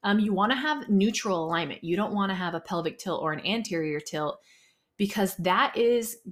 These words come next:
going to create not the right space for baby. It's also gonna give you a lot of discomfort. Um, so proper positioning and, like, the way we move our bodies in our daily activities is really important, not only for optimal positioning,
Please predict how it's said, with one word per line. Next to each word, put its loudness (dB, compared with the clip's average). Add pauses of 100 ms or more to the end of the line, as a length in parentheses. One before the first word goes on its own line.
(120)
going 4
to -4
create -2 (440)
not 4
the 4
right 4
space 0
for 0
baby. -2 (100)
It's 0
also -4
gonna -2
give -2
you 2
a 2
lot 4
of -2
discomfort. -4 (420)
Um, 0
so 0 (520)
proper 6
positioning 2
and, -2
like, -4 (180)
the -4
way 2
we 0
move 0
our 2
bodies -2
in -2
our 0
daily -2
activities -2
is -2
really 4
important, 0
not 4
only 0
for -2
optimal -2
positioning, -6